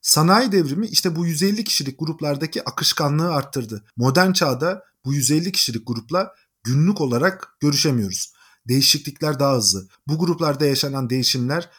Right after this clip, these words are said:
uzaklaşma ve yakınlaşmalar da hepimizi etkiliyor. Bin dokuz yüz on yılında tüm hane halkının, bakın çok ilginç, sadece yüzde beşi tek kişiden oluşuyordu.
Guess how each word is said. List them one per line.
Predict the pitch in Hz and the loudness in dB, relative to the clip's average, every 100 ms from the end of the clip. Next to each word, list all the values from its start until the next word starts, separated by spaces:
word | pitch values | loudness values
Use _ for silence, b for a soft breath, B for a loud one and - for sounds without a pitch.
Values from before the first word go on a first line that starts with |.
| b - | b -10
uzaklaşma | 135 151 143 139 135 185 165 | -2 0 0 0 0 0 0
ve | 127 | 0
yakınlaşmalar | 120 151 139 135 - 147 147 117 | -2 -4 -4 -2 -2 -2 -2 -2
da | 147 160 b b | -4 -6 b b
hepimizi | - 151 104 104 156 | -6 -2 0 2 2
etkiliyor. | 127 - 120 98 95 _ _ _ _ _ | -2 -6 -6 -6 -8 _ _ _ _ _
Bin | 147 | 2
dokuz | 185 202 | 4 4
yüz | 202 | 2
on | 226 220 | 2 2
yılında | 180 147 151 214 214 | 2 0 -2 -4 -6
tüm | - 320 277 | 0 0 2
hane | 196 196 208 | 2 2 4
halkının, | 180 170 127 143 185 | 2 2 -2 -4 -8
bakın | 131 131 156 | -10 -8 -6
çok | 196 185 | -4 -4
ilginç, | 135 131 151 _ _ _ - | -6 -6 -10 _ _ _ -2
sadece | - 196 226 208 190 | 4 6 6 2 0
yüzde | 165 175 220 165 | -2 -2 -2 2
beşi | 165 - 220 190 - | 2 2 0 -4 -4
tek | - 165 | -2 -2
kişiden | - 147 143 127 | 0 -2 0 0
oluşuyordu. | 120 107 - 98 - | 0 0 -2 -4 -8